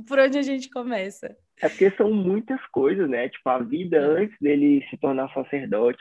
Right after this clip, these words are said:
Speaker 2: a vida dele até se tornar papa, a vida depois de se tornar papa, depois que ele vira santo, é muita coisa, assim. E, e, e pode ser pauta qualquer fase da vida dele, que é,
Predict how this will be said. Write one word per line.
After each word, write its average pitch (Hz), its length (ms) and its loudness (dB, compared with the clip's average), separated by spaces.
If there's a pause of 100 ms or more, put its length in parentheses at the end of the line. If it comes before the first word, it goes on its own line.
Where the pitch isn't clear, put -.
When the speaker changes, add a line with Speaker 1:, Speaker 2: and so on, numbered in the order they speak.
Speaker 2:
a 120 180 -8
vida 156 340 0
dele 143 300 2
até 139 380 -2
se - 120 -14
tornar 143 300 -4 (100)
papa, 113 340 -2
a 117 40 -6
vida 151 340 -4
depois 165 640 0 (440)
de 147 160 4
se - 80 -6
tornar 143 300 2
papa, - 340 -4
depois 175 580 2
que - 100 0
ele 165 80 4
vira 156 360 2
santo, 135 260 -6
é 233 40 -2
muita 247 380 0 (100)
coisa, 151 380 4
assim. 139 500 -6 (320)
E, - 60 -2 (160)
e, 165 500 2
e - 60 -6
pode 170 220 4
ser - 180 -2
pauta 185 300 4
qualquer 196 360 -2
fase 196 260 0
da 165 140 -2
vida 151 240 -2
dele, 143 380 0
que 180 100 -4
é, 165 340 -2